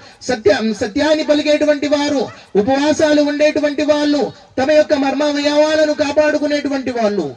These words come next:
ఈ విధంగా అల్లాహ్ సుబ్హానహు వ తఆలా పది గుణగణాలను తెలియజేసి చివరిలో అల్లాహ్ సుబ్హానహు వ తఆలా ఏమంటున్నాడంటే,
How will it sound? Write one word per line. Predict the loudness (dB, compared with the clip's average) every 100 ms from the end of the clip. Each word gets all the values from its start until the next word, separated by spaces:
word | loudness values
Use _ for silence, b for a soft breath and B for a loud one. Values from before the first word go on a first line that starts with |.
| -10 -6
ఈ | -4
విధంగా | -2 -4 -4
అల్లాహ్ | -2 -2 -4
సుబ్హానహు | -6 -6 -6 -6 -8
వ |
తఆలా | -6 -4 -4
పది | -2 -2 -2 -6 -4
గుణగణాలను | -4 -2 -4 -2 -4 -6
తెలియజేసి | -8 -4 -4 -4 -6 -4 -6 -6 B B B -2
చివరిలో | 2 2 2 2 2
అల్లాహ్ | 2 2 0
సుబ్హానహు | -2 -2 0 0 0
వ | 0
తఆలా | 0 0
ఏమంటున్నాడంటే, | 0 -2 -2 -4 -2 -4 -4 -4 -2 -4